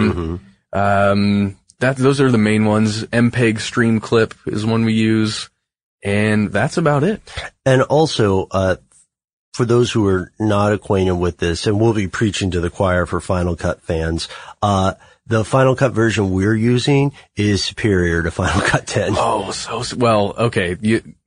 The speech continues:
Speaker 2: you might get some flack about that. I, I think it is.
Speaker 1: Okay.
Speaker 2: Um, and that's only because I've been using Final Cut that is, has at least been close to that version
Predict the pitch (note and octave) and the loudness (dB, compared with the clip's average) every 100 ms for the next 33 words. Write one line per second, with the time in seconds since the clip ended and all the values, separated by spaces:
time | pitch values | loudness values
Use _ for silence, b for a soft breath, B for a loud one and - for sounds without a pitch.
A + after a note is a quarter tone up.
0 | - G2+ G2+ G2+ G2 F#2+ G#2+ F#2+ F#2+ F2+ | -12 -4 0 0 0 -2 -4 -2 0 0
1 | G2+ F#2+ F2 F2 E2 - b b b A#2 | 0 -2 -2 -2 -4 -8 b b b 2
2 | D3 C#3 - C#3+ D#3+ D3+ A#2 G2 F#2 F2 | 2 2 2 4 4 2 0 0 -2 -4
3 | D2+ - - - _ G2+ G2+ F#2 D#2+ - | -6 -10 -16 -18 _ -2 -2 -2 -4 -2
4 | G2 F#2+ G#2 B2 C3 B2+ A#2 G#2+ G2 G2+ | 0 0 2 2 2 2 2 2 0 0
5 | F#2 F2 E2+ E2+ F2+ G2 F#2 F#2 F2+ F2 | -2 -2 -4 -2 0 0 0 0 0 -2
6 | F2 _ _ _ _ _ _ _ _ - | -6 _ _ _ _ _ _ _ _ -2
7 | A2 G2+ - G#2 F#2 G2 F#2+ G#2 G2 F2+ | 0 0 0 0 0 -2 -2 0 -2 -2
8 | A2 G2+ G#2 B2+ A#2 G#2+ G#2+ G2+ F#2+ F#2+ | -2 0 2 2 0 2 2 2 0 -4
9 | - A#2 A2 G#2 - G2+ F2+ F2 F2+ F2+ | 0 2 4 0 -4 -2 0 -2 0 0
10 | F2 E2 E2 | 0 -4 -6